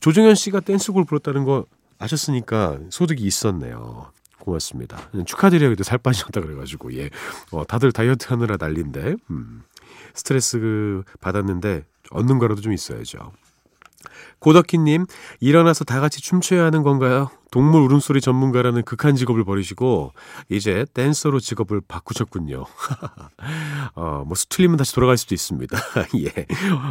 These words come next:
어, 동물 울음소리는 그냥 갖고 있는 거예요. 시키면 또 하는 거고, 예.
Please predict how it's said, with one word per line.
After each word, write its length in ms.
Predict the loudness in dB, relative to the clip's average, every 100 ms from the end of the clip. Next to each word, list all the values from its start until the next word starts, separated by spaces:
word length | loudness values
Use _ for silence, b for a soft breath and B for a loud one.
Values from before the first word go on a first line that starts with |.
| -6
어, 220 | -4 -4
동물 280 | -2 2 2
울음소리는 640 | 2 0 -2 -6 -2 -4 -4
그냥 520 | -8 -6 -4 -6 -8 -12 B B
갖고 260 | -8 2 4
있는 240 | 6 6
거예요. 400 | 4 2 -2 -10
시키면 340 | -12 -4 -2 0
또 100 | -2
하는 220 | -2 -2
거고, 400 | -2 -6 -10 -12 -14
예. 360 | -14 -16 -20